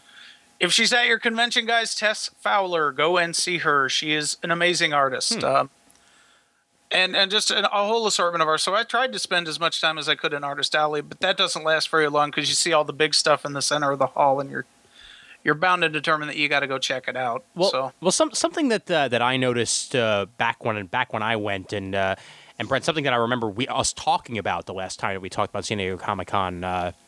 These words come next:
Speaker 2: is that, you know, pe-, people, people wind up screaming about how, like, "Oh, the comics aren't in Comic-Con anymore. Comics aren't in Comic-Con anymore." Like,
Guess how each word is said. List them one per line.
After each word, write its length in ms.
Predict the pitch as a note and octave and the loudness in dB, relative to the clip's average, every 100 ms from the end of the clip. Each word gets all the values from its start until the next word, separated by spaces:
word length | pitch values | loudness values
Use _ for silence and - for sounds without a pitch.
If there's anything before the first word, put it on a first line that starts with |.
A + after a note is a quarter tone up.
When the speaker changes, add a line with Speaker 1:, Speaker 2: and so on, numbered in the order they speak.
| _ - - | _ -18 -4
Speaker 2:
is 140 | C#3 | -2
that, 220 | C#3 C3+ C3 - - | 0 0 -2 -16 -4
you 40 | F3 | -2
know, 60 | |
pe-, 160 | F3 A3+ | 0 -2
people, 720 | - A3+ A3 G3 F#3 E3+ D3+ - _ _ | 0 -2 0 2 4 2 0 -6 _ _
people 280 | - A#3 A3+ | -8 -2 0
wind 240 | F3+ D#3+ D3 | 0 2 0
up 100 | - | 0
screaming 600 | - - - C#3 C3 B2+ | 0 0 0 0 2 2
about 200 | A2+ A2+ | 2 0
how, 220 | A#2+ A#2 | 0 2
like, 160 | A2 A2+ | 2 0
"Oh, 200 | C3+ C3+ | 0 0
the 100 | A2+ | -2
comics 460 | - C3 B2 A#2+ - | -2 0 2 2 2
aren't 240 | A#2 A2 | 2 0
in 60 | G2+ | -2
Comic-Con 500 | A#2+ A#2 G#2+ A2 G#2 | 0 0 0 0 0
anymore. 260 | G2 F#2+ | -2 -4
Comics 320 | F#2+ A#2+ A2+ | -2 -4 -2
aren't 160 | B2+ A2 | -2 -4
in 60 | G#2 | -4
Comic-Con 380 | A#2 A2+ G#2 F#2+ | -4 -4 -4 -6
anymore." 360 | F#2 F#2 F2+ | -4 -2 0
Like, 240 | G2 G2 | 0 -2